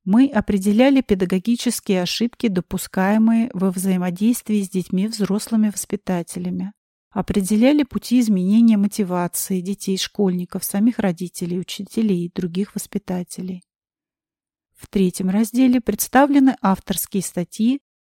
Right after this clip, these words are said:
написанные по проблеме формирования личности последние годы. В книге, которую мы представляем читателю, изложен наш опыт применения в своей работе на протяжении более двадцати лет теории жизни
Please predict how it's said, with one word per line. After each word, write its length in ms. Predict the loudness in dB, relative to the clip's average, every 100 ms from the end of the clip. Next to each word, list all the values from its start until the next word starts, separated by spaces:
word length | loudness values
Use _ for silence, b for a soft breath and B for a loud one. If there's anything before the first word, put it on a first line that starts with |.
| _
написанные 720 | -2 -2 0 -2 2 4 6 4
по 140 | 0
проблеме 500 | -2 -2 0 2 2
формирования 760 | 2 -2 0 0 0 0 0 -2
личности 720 | -4 -6 -8 -8 -8 -10 -12 _ _ _ -8
последние 560 | -6 -2 -2 2 2
годы. 500 | 0 -4 -6 -8 -12 _ _ _ _ _ _ _ _ _ _
В 80 | -8
книге, 400 | 2 2 2 -2
которую 380 | -2 -2 -2 -2
мы 100 | -4
представляем 640 | -6 -8 -2 -2 0 -4
читателю, 640 | -8 -4 -2 -2 -2 -2 -4 _ _ _
изложен 520 | 0 4 4 4 2
наш 300 | 4 2 2
опыт 280 | 0 0 -2
применения 600 | -2 0 0 2 4 2
в 60 | 0
своей 300 | -6 -4 -2
работе 420 | -2 -2 -2 -2
на 80 | -4
протяжении 680 | -6 -6 -6 -2 -2 -2
более 400 | -4 0 0 0
двадцати 600 | -4 -8 -8 -10 -6 -6
лет 340 | -2 -2 -2 -6 _ _ _ _ -6
теории 460 | 0 2 2 0
жизни 520 | -4 0 0 2 0